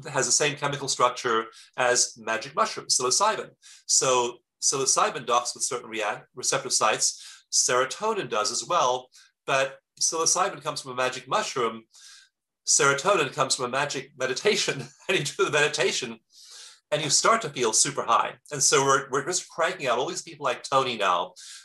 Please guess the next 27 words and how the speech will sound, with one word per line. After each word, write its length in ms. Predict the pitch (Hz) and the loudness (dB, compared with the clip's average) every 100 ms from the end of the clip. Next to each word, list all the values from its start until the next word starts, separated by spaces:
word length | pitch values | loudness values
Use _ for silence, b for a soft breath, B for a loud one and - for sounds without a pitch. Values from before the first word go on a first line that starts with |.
| - | -8
who 100 | 143 | -4
do 140 | 143 | 2
it 160 | 147 113 | 0 2
one 240 | 101 147 | 2 4
or 120 | 175 151 | 4 0
two 260 | - 147 | 0 -2
times, 640 | 139 131 127 107 98 - - | 0 4 6 4 0 -4 -2
and 260 | 131 120 113 | -2 -2 -4
the 260 | 120 113 _ _ 131 | -12 -12 _ _ -16
bliss 400 | 117 131 214 - | -4 2 4 4
states 380 | 147 120 - | 4 2 2
they 160 | - 104 | 2 0
attain 540 | 101 160 151 104 104 - B B B | 0 0 2 0 -6 -20 B B B
as 280 | 135 127 123 | 2 4 4
the, 120 | 123 | 0
all 220 | - 156 165 | 2 4 6
those 420 | 127 117 - _ - | 6 4 0 _ -6
pleasurable 460 | - 170 151 131 | 2 2 2 -4
neurochemicals 880 | 113 135 156 143 120 117 107 98 92 - B B - | -2 0 0 -2 -4 -4 -4 -2 -2 -4 B B -2
are 300 | 107 107 104 | 0 0 0
unlocked 460 | 123 113 131 151 | -2 0 0 0
in 60 | - | -6
their 160 | 101 98 | -8 -4
brains 540 | 135 113 101 - - B B | -2 -2 -2 -4 -4 B B
feel 220 | 143 127 127 | -4 -2 0
so 760 | - - - - 208 226 208 | 2 4 4 2 2 2 2
good 260 | 117 110 | -2 -12